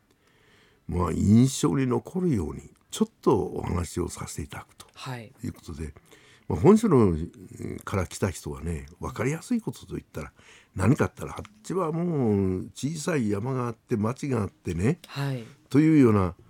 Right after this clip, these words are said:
Speaker 1: 世界ですから、まあ、あの、これはね、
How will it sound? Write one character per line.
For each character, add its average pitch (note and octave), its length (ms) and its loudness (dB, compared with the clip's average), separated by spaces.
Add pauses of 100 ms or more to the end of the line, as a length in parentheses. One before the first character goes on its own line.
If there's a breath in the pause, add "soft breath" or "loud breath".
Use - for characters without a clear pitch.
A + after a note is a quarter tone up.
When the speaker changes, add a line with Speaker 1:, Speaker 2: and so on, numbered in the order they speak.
(160)
Speaker 1:
世 - 160 -8
界 A#2 220 8
で G2+ 100 2
す - 100 -4
か C#2+ 140 -10
ら、 G#2 180 -4 (840 soft breath)
ま A2 140 6
あ、 A#2 60 4
あ - 20 4
の、 F2+ 380 2 (600)
こ - 140 -4
れ A#2 80 4
は G#2+ 140 2
ね、 G#2+ 280 2